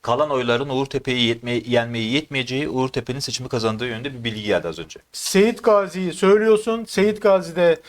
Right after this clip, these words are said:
Speaker 2: Cumhur İttifakı orayı M H P'ye bıraktı. M H P'nin adayı Erhan Erden'di.
Speaker 1: Evet.
Speaker 2: İddialı bir adaydı. Uzun zamandır çalışıyordu, sahadaydı.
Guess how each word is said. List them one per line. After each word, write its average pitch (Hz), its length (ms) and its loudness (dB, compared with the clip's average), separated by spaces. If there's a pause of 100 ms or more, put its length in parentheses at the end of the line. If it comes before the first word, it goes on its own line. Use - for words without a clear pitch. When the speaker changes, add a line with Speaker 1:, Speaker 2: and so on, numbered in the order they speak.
(480)
Speaker 2:
Cumhur 214 320 4
İttifakı 202 520 2
orayı 185 240 4
M 175 140 4
H 208 120 6
P'ye 226 220 4
bıraktı. 226 400 2
M 196 120 2
H 220 140 4
P'nin 214 180 2
adayı 180 260 2
Erhan 190 360 4
Erden'di. 214 560 0
Speaker 1:
Evet. 202 100 -4
Speaker 2:
İddialı 196 400 2
bir 220 60 0
adaydı. 175 360 4
Uzun 190 300 2
zamandır 185 380 2
çalışıyordu, 165 440 -2
sahadaydı. 175 640 2